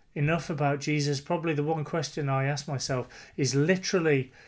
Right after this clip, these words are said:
that every day. I am, am I out of the way enough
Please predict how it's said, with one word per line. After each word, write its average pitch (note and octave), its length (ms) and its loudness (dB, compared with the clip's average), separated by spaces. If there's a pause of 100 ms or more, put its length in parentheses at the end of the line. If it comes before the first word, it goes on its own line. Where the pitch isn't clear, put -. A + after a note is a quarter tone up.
(280)
that D#3 340 2
every D3+ 300 0
day. D#3 260 2
I C#3+ 160 4
am, F3+ 220 0
am E3 160 2
I G#3 320 0
out F3+ 320 4
of C#3 160 -4
the C#3 120 0
way C3+ 540 0 (380)
enough C#3 640 2